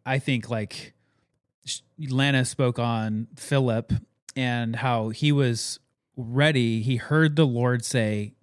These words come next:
"Go to this location." And so his ears were perked when he got to that location going, "Okay, I'm here. What do,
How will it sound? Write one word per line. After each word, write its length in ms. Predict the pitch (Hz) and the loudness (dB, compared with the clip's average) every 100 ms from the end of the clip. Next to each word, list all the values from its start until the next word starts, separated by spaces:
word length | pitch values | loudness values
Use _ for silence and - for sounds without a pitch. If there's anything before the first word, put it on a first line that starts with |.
| 123 | -8
"Go 300 | 113 139 156 | 2 6 6
to 240 | 160 160 139 | 4 2 2
this 240 | 127 120 | 0 -2
location." 800 | 120 110 - 143 139 123 98 98 - _ _ _ _ _ _ _ _ - | 0 -2 0 0 0 -2 -4 -6 -10 _ _ _ _ _ _ _ _ -4
And 580 | 123 123 120 117 113 - _ | 0 0 0 -2 -6 -12 _
so 260 | - 151 127 | -2 0 2
his 280 | 139 127 - | 2 2 0
ears 320 | 127 151 156 139 | 0 2 2 2
were 140 | 135 | 0
perked 420 | - 147 123 - | 0 0 0 -2
when 160 | 123 120 | -4 -2
he 80 | 120 | 0
got 240 | 123 123 | 0 -2
to 80 | - | -4
that 180 | 110 110 | -4 -4
location 480 | 110 131 135 117 | -2 -2 -2 -4
going, 300 | 110 107 101 | -4 -2 -4
"Okay, 400 | 101 151 196 160 | -6 -4 -2 -2
I'm 160 | 143 117 | -4 -4
here. 420 | 117 202 151 135 | -2 0 0 -2
What 120 | 117 123 | -4 -4
do, 240 | 160 | -4